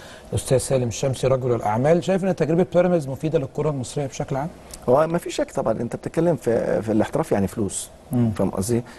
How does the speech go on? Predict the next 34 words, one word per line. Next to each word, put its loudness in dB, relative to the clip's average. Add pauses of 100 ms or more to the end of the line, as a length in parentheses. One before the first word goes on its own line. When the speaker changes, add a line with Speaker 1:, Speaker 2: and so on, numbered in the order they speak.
(180)
Speaker 2:
و-، 6
ولما 4
تبقى -4
فرقة 2
زي 4
بحجم -2
بيراميدز 2
إن 0
هي 4
ت-، -6
ت-، 0
تنافس 0
الأهلي 0
والزمالك، 2
فأعتقد -2
ده -2
شيء -4
كويس 2
جد-، -2
وجميل. 2 (320)
Speaker 1:
مم. -4
Speaker 2:
إحنا 2
نفسنا 2
نشوف 0
الإسماعيلي، 2
الاتحاد، 0
المصري، 0 (260)
الأندية 4
الجماهيرية 2
اللي 0
هي 6
تقدر 2
إن 0
هي 2